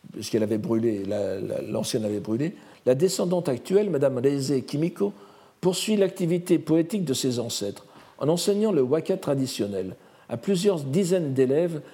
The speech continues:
qui se réunissent régulièrement plusieurs fois chaque, plusieurs fois par semaine. Chaque année est publiée par ses soins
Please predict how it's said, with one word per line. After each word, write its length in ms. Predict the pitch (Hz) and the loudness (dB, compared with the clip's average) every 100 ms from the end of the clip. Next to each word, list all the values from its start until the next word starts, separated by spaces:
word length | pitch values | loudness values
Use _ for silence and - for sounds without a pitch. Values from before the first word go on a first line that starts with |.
| - | -18
qui 80 | - | -6
se 140 | 143 160 | 2 4
réunissent 500 | 147 160 165 185 - | 4 2 2 0 -4
régulièrement 800 | 92 160 160 143 131 127 151 170 - - _ | 0 2 4 2 0 0 -2 -4 -12 -20 _
plusieurs 340 | 185 151 143 | 0 2 0
fois 280 | - 165 156 - - _ | 0 -2 -2 -10 -20 _
chaque, 400 | - - 147 - - - - - | -8 -2 -2 -4 -18 -20 -20 -6
plusieurs 240 | - 156 147 | -2 -2 -2
fois 140 | 190 | -6
par 160 | 156 127 | -6 -8
semaine. 340 | - 104 92 - - _ _ - - - - _ | -10 -10 -12 -16 -20 _ _ -20 -20 -20 -20 _
Chaque 300 | - 220 214 | 0 0 2
année 220 | 214 220 | 2 2
est 40 | 160 | 2
publiée 380 | 160 143 147 | 2 0 2
par 180 | 139 131 | 0 -2
ses 200 | 117 127 | -2 -2
soins 340 | 117 - 190 | -2 -2 -2